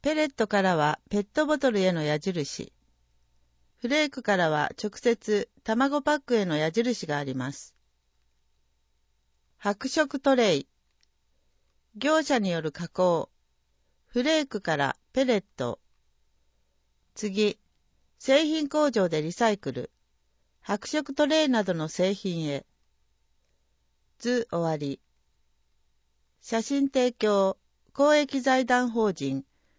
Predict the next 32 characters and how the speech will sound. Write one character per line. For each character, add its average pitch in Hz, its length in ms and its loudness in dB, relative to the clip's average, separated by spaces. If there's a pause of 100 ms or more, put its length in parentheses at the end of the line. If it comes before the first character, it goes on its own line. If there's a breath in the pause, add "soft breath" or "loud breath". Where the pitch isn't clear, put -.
(120)
日 214 120 0
本 285 320 4
容 254 260 2
器 269 160 -2
包 277 220 2
装 160 240 -2
リ 170 140 -6
サ 262 180 0
イ 277 80 -2
ク 269 100 -4
ル 247 140 -2
協 208 220 -2
会、 113 340 -6 (680)
株 220 280 -2
式 294 260 -4
会 247 220 2
社 143 320 -8 (180)
エ 190 80 -2
フ 233 140 -2
ピ 220 160 -6
コ。 170 300 -6 (1900)
清 294 280 2
掃 311 340 2
工 294 260 2
場 170 440 2
エ 185 100 0
コ 294 160 4
ミ 285 140 4
ッ 233 60 -10 (120)
ト 147 280 -2
で 175 160 -2
は、 143 240 -2